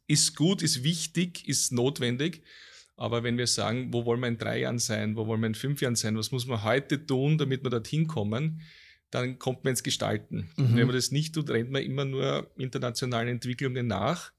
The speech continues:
Speaker 1: Und dieses Geschichtenschreiben, dieses Storytelling,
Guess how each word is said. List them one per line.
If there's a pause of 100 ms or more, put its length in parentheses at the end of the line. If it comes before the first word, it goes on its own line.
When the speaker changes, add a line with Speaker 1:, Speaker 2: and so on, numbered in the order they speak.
(500)
Speaker 1:
Und
dieses
Geschichtenschreiben,
dieses
Storytelling,